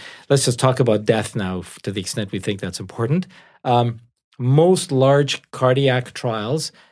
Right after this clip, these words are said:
implicitly accept that an absolute difference in survival of one percent or so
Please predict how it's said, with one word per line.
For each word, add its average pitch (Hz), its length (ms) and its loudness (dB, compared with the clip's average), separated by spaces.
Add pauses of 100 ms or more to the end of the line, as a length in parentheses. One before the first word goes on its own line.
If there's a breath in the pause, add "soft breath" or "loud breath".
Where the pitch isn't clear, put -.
(160 soft breath)
implicitly 147 880 0
accept 127 500 -2
that 113 120 -2
an 123 180 -4
absolute 139 720 0
difference 120 400 -2
in 113 100 -2
survival 104 680 -4
of 98 100 -4
one 120 300 2
percent 107 520 -4
or 131 240 2
so 123 540 -2